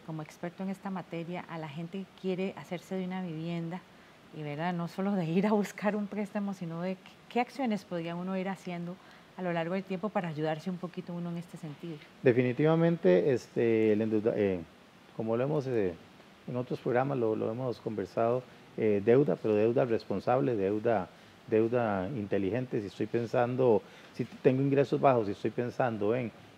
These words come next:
Speaker 2: construir una casa, comprar un lote, bueno, yo ya sé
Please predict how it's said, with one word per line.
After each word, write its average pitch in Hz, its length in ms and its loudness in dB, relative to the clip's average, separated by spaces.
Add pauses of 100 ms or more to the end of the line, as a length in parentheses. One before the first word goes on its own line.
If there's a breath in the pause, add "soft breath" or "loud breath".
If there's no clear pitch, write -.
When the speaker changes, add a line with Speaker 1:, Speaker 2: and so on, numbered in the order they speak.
(120)
Speaker 2:
construir 113 440 0
una 127 180 -2
casa, 110 320 4 (180)
comprar 98 380 -4
un 120 100 -2
lote, 131 260 0
bueno, 127 200 0
yo 107 140 -4
ya 110 180 0
sé 139 220 0